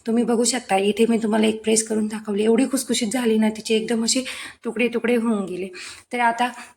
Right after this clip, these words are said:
करंजी बनवण्यासाठी आहेत ना, इथे मी आहेत ना, मैद्याचाच वापर करणार आहे. तर इथे दोन वाटी मी आहेत ना, मैदा घेतलेला आहे, त्याच्यामध्ये मी रवा टाकणार नाही आहेत, फक्त मैद्याच्याच बनवणार आहेत. तर तुम्ही बघू शकता, दोन मा-, वाटी मैदा घेतला, त्यानंतर चवीनुसार मीठ टाकलं.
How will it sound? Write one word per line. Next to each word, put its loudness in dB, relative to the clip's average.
करंजी 2
बनवण्यासाठी 2
आहेत -2
ना, 0
इथे -2
मी 0
आहेत -4
ना, -4
मैद्याचाच -2
वापर -2
करणार -6
आहे. -6
तर 2
इथे 4
दोन 4
वाटी 4
मी 4
आहेत 2
ना, 0
मैदा 0
घेतलेला -2
आहे, -6
त्याच्यामध्ये -4
मी 0
रवा 0
टाकणार -2
नाही 2
आहेत, -6
फक्त 0
मैद्याच्याच 2
बनवणार 2
आहेत. -6
तर 4
तुम्ही 2
बघू 4
शकता, 0
दोन 2
मा-, 0
वाटी -2
मैदा 4
घेतला, -2
त्यानंतर -2
चवीनुसार 0
मीठ 0
टाकलं. -2